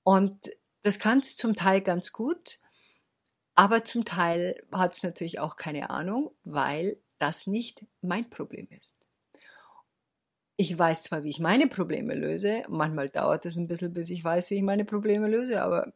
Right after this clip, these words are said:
in der Regel löse ich meine Probleme. Ich habe mir auch angewöhnt, meine Probleme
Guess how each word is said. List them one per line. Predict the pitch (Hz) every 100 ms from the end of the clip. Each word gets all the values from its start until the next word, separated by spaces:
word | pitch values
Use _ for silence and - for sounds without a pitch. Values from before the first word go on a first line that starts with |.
| _
in | -
der | 175 160
Regel | 160 160
löse | 160 165
ich | 208 202
meine | 208
Probleme. | 214 220 233 233 269 302 - - - - _ _
Ich | - 196
habe | 185
mir | 175 -
auch | 185 -
angewöhnt, | - 175 180 170 175 175 170
meine | 170 165 165
Probleme | - 165 170 160 156 156